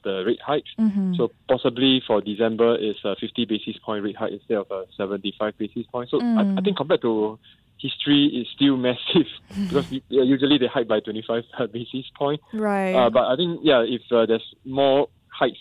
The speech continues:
Speaker 1: in the first quarter or even the second quarter of next year, then I think there could be, uh, some more dollar strength, uh, going forward. But yeah, I think the good part is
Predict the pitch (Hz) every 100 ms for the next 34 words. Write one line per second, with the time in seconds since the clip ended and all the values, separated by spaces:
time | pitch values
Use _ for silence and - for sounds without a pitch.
0 | - 120 107 107 104 - 131 - 117 127
1 | 117 120 123 113 113 127 120 110 123 107
2 | 117 - 123 117 113 117 104 117 113 101
3 | - 104 - 101 95 - 98 92 110 107
4 | 104 104 98 104 - 101 98 - 98 92
5 | 101 98 101 101 92 95 - _ 113 107
6 | 120 101 110 143 139 135 113 107 131 -
7 | 117 104